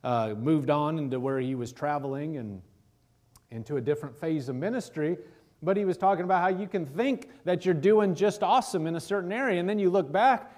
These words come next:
and, and, uh, you realize you weren't. And he said it, when he was pastoring a church, uh, certain churches, he, he thought, he looked back, you know, when he was going through it, he thought he was just doing a bang-up job.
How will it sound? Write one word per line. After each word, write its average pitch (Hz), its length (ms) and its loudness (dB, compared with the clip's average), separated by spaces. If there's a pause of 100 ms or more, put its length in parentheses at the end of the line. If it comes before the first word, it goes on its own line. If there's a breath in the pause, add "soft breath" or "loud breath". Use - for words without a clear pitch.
(200 loud breath)
and, 185 240 -2
and, 175 380 -2
uh, 127 280 2
you 170 140 -4
realize 190 480 4
you 180 80 0
weren't. 254 240 -2
And 180 80 -4
he 226 80 -2
said 190 240 0
it, 185 140 -6
when 202 120 -4
he 185 140 -4
was 175 220 -2
pastoring 190 420 -2
a - 20 -6
church, 233 360 -4 (360 soft breath)
uh, 156 160 -4
certain 165 280 -2
churches, 220 360 -2
he, 202 120 -4
he 190 280 -6
thought, 220 460 0 (140 loud breath)
he 220 120 -4
looked 220 180 0
back, 190 360 4
you 180 100 -6
know, 156 100 -2
when 170 120 -2
he 180 60 0
was 160 100 -2
going 170 220 0
through 240 140 -2
it, 262 40 -4
he 240 60 -2
thought 214 180 2
he 190 60 2
was 156 80 -2
just 147 180 -8
doing 175 160 0
a 131 60 -4
bang-up 175 480 -2
job. 120 460 0